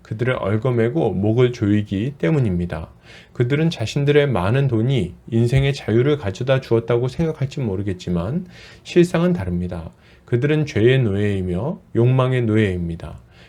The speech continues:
그들은 욕망에 사로잡혀서 한순간도 자유함을 누리지 못합니다.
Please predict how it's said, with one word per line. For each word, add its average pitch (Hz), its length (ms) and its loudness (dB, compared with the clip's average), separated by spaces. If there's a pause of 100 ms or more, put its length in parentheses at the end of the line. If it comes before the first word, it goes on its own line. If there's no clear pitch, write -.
(100)
그들은 143 360 0
욕망에 131 400 4
사로잡혀서 123 920 -2 (240)
한순간도 160 720 2
자유함을 131 540 2
누리지 117 340 0
못합니다. 90 720 -4